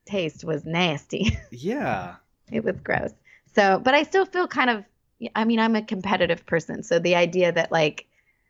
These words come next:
Speaker 1: uh, you know, uh, some work that I did wasn't well received, like,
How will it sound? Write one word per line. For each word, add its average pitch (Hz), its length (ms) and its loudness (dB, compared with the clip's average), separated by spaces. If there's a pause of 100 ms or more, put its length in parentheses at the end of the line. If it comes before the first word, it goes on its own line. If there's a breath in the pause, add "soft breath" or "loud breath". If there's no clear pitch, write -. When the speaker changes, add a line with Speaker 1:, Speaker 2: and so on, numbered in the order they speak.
(540)
Speaker 1:
uh, 160 280 2 (120)
you 180 140 -2
know, 151 140 -4 (520)
uh, - 120 -8
some 196 340 0
work 190 280 4
that 185 120 4
I 170 100 4
did 170 260 2
wasn't 170 320 0
well 165 180 2
received, 170 580 -4
like, 165 380 2